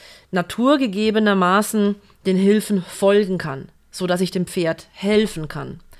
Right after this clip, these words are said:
dass ich's aus der Schiefe herausholen kann, dass ich's ins Gleichgewicht bringen kann, dass ich's beweglich machen kann, flexibel machen kann, kräftigen kann und so weiter. Und dafür braucht's beides, Gefühl und Technik. So,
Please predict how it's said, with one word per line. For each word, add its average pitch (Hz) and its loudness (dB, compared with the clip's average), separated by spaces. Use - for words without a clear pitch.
dass 170 -4
ich's - -8
aus 175 -4
der 175 -4
Schiefe 226 -2
herausholen 196 0
kann, 175 -2
dass 156 -6
ich's 170 -6
ins 160 -6
Gleichgewicht 180 -2
bringen 165 -6
kann, 156 -6
dass - -6
ich's 151 -8
beweglich 240 -2
machen 208 0
kann, 180 -2
flexibel 202 -2
machen 170 -2
kann, 156 -8
kräftigen 180 -2
kann 156 -6
und 175 -2
so 165 -2
weiter. 147 -6
Und 165 -6
dafür 165 0
braucht's 180 -2
beides, 165 -2
Gefühl 202 -2
und 196 -4
Technik. 233 -6
So, 180 -4